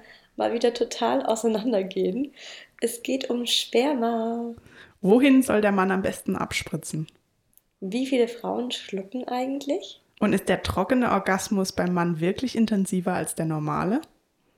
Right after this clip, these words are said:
Speaker 1: Unsere Sexualexpertin, Frauenärztin, äh, Sheila Delis, ist heute wieder am Start. Und ich hab mit meinem Freund über die geilsten Abspritzorte, also Körperteile, in der Oh Baby-Rubrik, dem Couchgeflüster, gesprochen.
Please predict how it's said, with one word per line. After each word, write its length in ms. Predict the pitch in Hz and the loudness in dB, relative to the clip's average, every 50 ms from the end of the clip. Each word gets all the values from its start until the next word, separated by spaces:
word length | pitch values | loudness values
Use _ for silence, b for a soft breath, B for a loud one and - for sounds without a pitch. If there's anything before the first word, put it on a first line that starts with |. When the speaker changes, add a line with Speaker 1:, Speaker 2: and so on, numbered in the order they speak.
| _ - | _ -4
Speaker 1:
Unsere 440 | - 240 247 240 240 233 226 226 220 | -4 -2 -2 -2 -2 0 0 0 0
Sexualexpertin, 1300 | 220 - - - - 214 208 208 226 226 - - - - - - - - 185 180 180 - 190 190 208 220 226 240 - | 0 -2 -2 -2 0 0 2 2 2 2 0 -2 -6 -8 -12 -10 -4 -2 -2 -2 -2 -2 -2 -2 -2 -4 -6 -10 -10
Frauenärztin, 960 | - - - - 262 240 240 226 220 220 214 - - 220 208 208 208 202 - | -12 -12 -4 0 2 2 2 2 0 -2 -2 -2 -2 0 0 0 0 -2 -2
äh, 280 | - 196 190 185 190 | -2 -2 -2 -2 -2
Sheila 280 | 190 - 262 240 254 226 | -2 -2 0 2 2 2
Delis, 360 | 208 208 202 247 330 - - B B B B B B B B | 2 2 2 2 -2 -4 -8 B B B B B B B B
ist 180 | - 233 - - | -8 -6 0 0
heute 240 | 233 220 226 214 | 0 2 2 2
wieder 200 | 202 208 202 - | 2 2 2 2
am 140 | - 185 185 | 0 -2 -4
Start. 480 | 185 - - - 190 190 - 285 381 - _ - | -4 -4 -2 -2 -2 0 0 -2 -4 -4 _ -2
Und 440 | 247 240 247 254 262 269 269 262 - - | -2 0 0 0 0 0 0 -2 -4 -8
ich 180 | 277 - - | -8 -4 -4
hab 120 | 277 269 262 | -4 -4 -4
mit 100 | - - | -4 -4
meinem 200 | 214 214 214 208 | -2 -2 -2 -4
Freund 440 | - - 214 214 233 277 285 269 - | -4 0 2 2 4 2 0 -2 -4
über 240 | 233 220 - 214 208 | -8 -6 -4 -4 -4
die 460 | 208 - - 208 202 202 202 196 - - _ | -4 -6 -8 -8 -6 -6 -6 -8 -10 -16 _
geilsten 680 | - 202 196 196 220 226 233 - - - 220 208 208 208 - - | -8 -6 -4 -2 -2 -2 -4 -6 -8 -4 -2 -2 -2 -4 -4 -6
Abspritzorte, 1160 | - - - - - - - - 202 190 196 - - - - 190 190 185 - 214 220 226 247 - - _ _ _ - | -10 -8 -6 -8 -8 -8 -6 -8 -8 -6 -6 -8 -6 -4 -2 -2 -2 -2 -4 -4 -4 -4 -6 -8 -16 _ _ _ -6
also 240 | 196 190 180 185 185 | -6 -4 -4 -4 -8
Körperteile, 880 | - - - 240 240 240 202 196 - - 196 190 185 190 202 247 294 - b b b b b b b b b b | -8 -2 0 0 2 2 0 -2 -2 -2 0 0 2 2 0 0 -2 -4 b b b b b b b b b b
in 160 | - 226 226 | 2 2 4
der 160 | 226 220 - | 2 2 2
Oh 40 | 214 | 2
Baby-Rubrik, 760 | 208 196 226 220 226 220 - 214 - - - 226 214 - - | 4 4 4 4 2 0 0 -4 -6 -2 -2 -2 -2 -2 -2
dem 220 | - 208 208 208 208 | -2 0 0 0 -4
Couchgeflüster, 760 | - - 202 190 190 - - 190 - - 180 - - 190 180 | -2 0 0 0 0 -2 -10 -10 -12 -10 -12 -10 -10 -10 -8
gesprochen. 600 | 180 - - - - 190 185 180 185 180 185 | -8 -10 -10 -8 -10 -10 -10 -8 -8 -10 -10